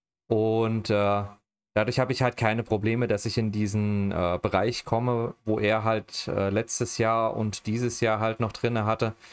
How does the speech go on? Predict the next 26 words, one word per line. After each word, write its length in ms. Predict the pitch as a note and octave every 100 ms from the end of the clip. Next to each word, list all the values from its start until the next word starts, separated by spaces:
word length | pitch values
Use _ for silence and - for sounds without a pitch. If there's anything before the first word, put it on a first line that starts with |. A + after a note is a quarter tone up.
| - _ _
Da 160 | G2 F#2+
war 100 | A2+
das 140 | G#2+
kleinste 320 | G#2+ G#2+ -
Bad 240 | G#2+ G#2+ -
Mesh 240 | A2 -
ein 140 | G#2+
vier 240 | G2 - G2+
mal 120 | G2
vierer. 460 | - - G#2 F#2+ E2+
Ich 160 | -
glaube, 260 | A2 G#2+ A#2
jetzt 200 | A2+ B2+
hat 80 | A#2+
er 20 |
es 140 | -
runtergesetzt 560 | A#2+ B2+ A2 G#2 A2+ A2
auf 80 | -
drei 240 | - A2+
mal 100 | A2
drei, 320 | G2 G2 B2
so 140 | C#3 C#3
wie 60 |
ich 120 | C3+
gelesen 420 | - A#2+ B2+ C3 A#2
habe. 420 | A2+ A2+ A#2+